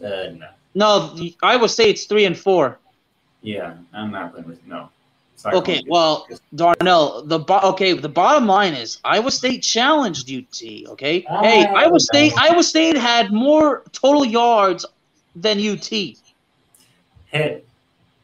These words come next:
Speaker 1: hell, the, the damn Falcons beat the, beat the forty-niners yesterday. The Jets went to Lambeau Field and beat the Packers.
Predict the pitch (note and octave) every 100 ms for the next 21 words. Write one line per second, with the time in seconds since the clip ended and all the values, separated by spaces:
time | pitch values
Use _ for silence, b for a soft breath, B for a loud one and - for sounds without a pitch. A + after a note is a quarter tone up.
0 | _ _ - F3 E3 A2 G2 G2+ G2 _
1 | _ _ - A#2+ A#2 G#3+ C3+ B2+ D3 D3
2 | B2 G#2+ A#2 A2+ G2+ - _ A2+ C3 A2+
3 | A#2+ A2+ G2+ G2 - - _ _ _ B3+
4 | - _ _ _ _ _ _ - - _
5 | _ _ _ _ - - _ _ b b
6 | F3+ F3+ - A#3 - F#3 - C#3 D#3+ C#3
7 | C3 C#3 C3 A#2 C#3+ B2+ - - _ -
8 | -